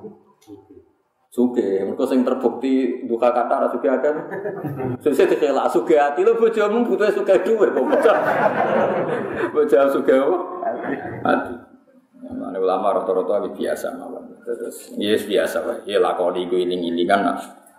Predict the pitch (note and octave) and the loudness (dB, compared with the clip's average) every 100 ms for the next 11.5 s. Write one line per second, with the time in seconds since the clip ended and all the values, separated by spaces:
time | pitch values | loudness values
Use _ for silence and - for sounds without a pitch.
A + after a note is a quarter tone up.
0 | - F#2 - E2+ F#2+ E2 - D#2+ - - | 0 0 0 0 0 0 -2 -4 -4 -8
1 | - - - - F#2 - F2+ - - - | -12 -14 -18 -14 -4 0 0 -2 -6 -10
2 | - - _ - _ _ _ _ _ _ | -16 -18 _ -20 _ _ _ _ _ _
3 | - B2 C3+ D#3+ D#3+ D#3+ F3 - D3 C3 | -6 4 4 4 0 0 2 4 2 2
4 | B2 B2 B2 A#2+ A#2 C#3+ B2 A#2+ A#2+ A2 | 2 0 4 4 4 2 2 2 2 0
5 | A2+ A#2 A2+ G#2 F#2+ F2 - - - - | 2 2 2 0 0 -2 -2 -8 -10 -14
6 | - - - _ _ _ - - A2+ A#2 | -20 -20 -20 _ _ _ -20 -4 0 2
7 | A#2 B2 - A2+ - - A#2+ A#2+ - - | 2 -2 -2 -4 0 0 2 0 0 0
8 | - - - - - A#2 A2+ F#2 F#2 F#2 | -2 0 -2 -2 0 0 0 0 0 0
9 | F#2+ F#2 F#2+ F2+ E2+ - F2 F#2 F#2 F2+ | 0 -2 -2 0 0 2 -2 0 0 -2
10 | F#2 A#2+ A#2 A2 A2 - G#2 - F#2+ - | -2 0 2 2 0 -4 -2 0 2 0
11 | - - - - - | -2 -4 -6 -8 -12